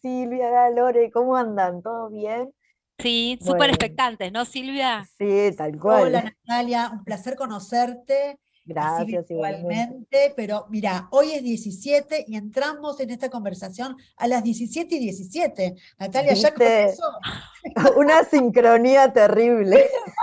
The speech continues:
Speaker 3: ¡Qué bárbaro!
Speaker 1: Bueno, yo les cuento como adelanto que el diecisiete está conformado por dos números, por el uno y por el siete, que el uno es el inicio, es la activación de toda la creatividad, y el siete es la sabiduría, así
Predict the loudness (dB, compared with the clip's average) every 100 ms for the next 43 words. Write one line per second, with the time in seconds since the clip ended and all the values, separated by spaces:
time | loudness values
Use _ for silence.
0 | 2 0 -2 -4 -2 0 0 0 0 -2
1 | -8 -12 -20 -20 -4 4 4 6 2 2
2 | -12 2 6 6 6 6 6 6 6 6
3 | 8 8 6 4 4 6 6 2 _ 2
4 | 2 4 2 0 2 4 6 4 4 4
5 | 4 4 4 4 4 2 4 2 4 2
6 | 2 2 4 4 6 6 4 4 4 4
7 | 0 2 4 6 4 4 2 6 6 6
8 | 4 4 0 0 0 0 0 2 0 2
9 | 4 6 8 6 4 2 0 0 2 2
10 | 0 -2 -2 0 2 0 0 -2 -2 -4
11 | 0 4 6 6 6 4 2 0 2 4
12 | 2 2 0 0 0 -2 -2 0 -2 -4
13 | -12